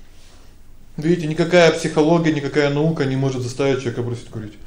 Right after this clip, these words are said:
Хоть что делай вообще. Хоть что я вам объясняю. Хоть торпеду ему вшивай, понимаете? Он всё равно будет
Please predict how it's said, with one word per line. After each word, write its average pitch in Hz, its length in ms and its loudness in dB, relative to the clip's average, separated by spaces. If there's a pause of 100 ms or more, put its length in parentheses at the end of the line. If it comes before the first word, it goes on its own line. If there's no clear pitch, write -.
(160)
Хоть 143 220 -6
что - 180 -6
делай 107 280 -6
вообще. - 240 -14 (560)
Хоть 127 120 -8
что - 180 -2
я 135 60 2
вам 110 100 -2
объясняю. - 360 -12 (420)
Хоть 156 260 -2
торпеду 135 460 0
ему 110 180 -4
вшивай, 104 360 -6
понимаете? 123 480 -14 (1500)
Он 127 140 -4
всё - 180 -4
равно 147 300 2
будет 117 340 -4